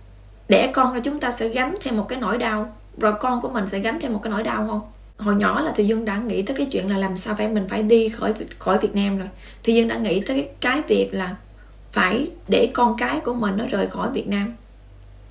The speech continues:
Cho nên cái việc lập gia đình của Thùy Dương ngày xưa, anh chị, nó không phải đơn thuần là cái tình yêu không, mà nó còn có những cái sự lo lắng trong tương lai nữa.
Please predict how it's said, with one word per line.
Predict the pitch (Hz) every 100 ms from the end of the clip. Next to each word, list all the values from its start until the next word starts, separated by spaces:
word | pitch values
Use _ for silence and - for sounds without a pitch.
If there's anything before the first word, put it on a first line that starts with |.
| - - - - - - - - - - - -
Cho | 240
nên | 240
cái | 294
việc | 233 214
lập | 208 202
gia | 247
đình | 220 196 196
của | 214
Thùy | - 208
Dương | 214
ngày | 214 196
xưa, | 240 240 233
anh | 233
chị, | 185
nó | 226 277
không | 247 226
phải | 220 214
đơn | 233 226 233
thuần | 220 190
là | 185
cái | 185 262
tình | 202
yêu | 180 233 233 233
không, | 233 226 - - - -
mà | 196
nó | 233
còn | 233 196 208
có | 269
những | 247
cái | 226
sự | - 185
lo | 190 226 220
lắng | 226 277
trong | 320 220
tương | 220 214
lai | 202 208
nữa. | 196